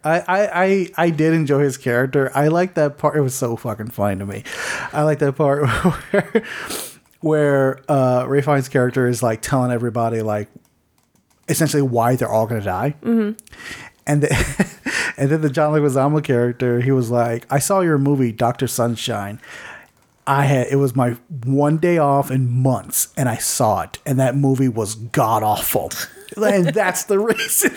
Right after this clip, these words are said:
Speaker 1: why
Speaker 2: <laughs>
Speaker 1: he was gonna kill him, just 'cause of that.
Speaker 2: <laughs>
Speaker 1: That was hilarious. Um,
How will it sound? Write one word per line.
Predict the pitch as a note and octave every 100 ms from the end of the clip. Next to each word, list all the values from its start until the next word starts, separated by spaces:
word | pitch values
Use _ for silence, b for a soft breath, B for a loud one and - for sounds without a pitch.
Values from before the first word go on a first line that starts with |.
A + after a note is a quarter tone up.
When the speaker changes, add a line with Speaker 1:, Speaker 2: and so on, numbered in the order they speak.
| A3+
Speaker 1:
why | C#4
Speaker 2:
<laughs> | A3
Speaker 1:
he | D4
was | A3+ D#4+ C4+
gonna | C4+ B3
kill | A3 C#4+ F#3+ F3
him, | F3
just | A3+ G3+ G3
'cause | G3+ F3+
of | E3
that. | C#3+ B2+ A#2 F#4+ - - -
Speaker 2:
<laughs> | B3 - C4 - - C#4 - - - -
Speaker 1:
That | G3+ G#3+ D#3
was | D#3
hilarious. | D#3+ D3+ D3 C#3+ - - - - _ B B B B B -
Um, | D#3 D3 C3+ B2